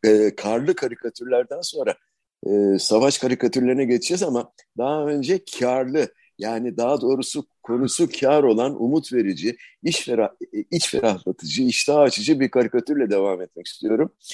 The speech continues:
Yani boş yere kar yılı, var yılı dememişler ya büyüklerimiz. Şimdi bu, bu karikatürümüzü de Gazete Pencere'den, e, Bülent Çelik, e, çizdi.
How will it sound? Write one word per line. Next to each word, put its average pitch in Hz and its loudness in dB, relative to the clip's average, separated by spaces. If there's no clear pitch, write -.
Yani 95 0
boş 117 2
yere 113 2
kar 123 0
yılı, 113 2
var 120 2
yılı 120 0
dememişler 120 -4
ya 117 -4
büyüklerimiz. 90 -4
Şimdi 131 -2
bu, 160 6
bu 156 6
karikatürümüzü 151 4
de 151 4
Gazete 147 2
Pencere'den, 131 0
e, 117 2
Bülent 160 0
Çelik, 147 -2
e, 90 -4
çizdi. 82 -6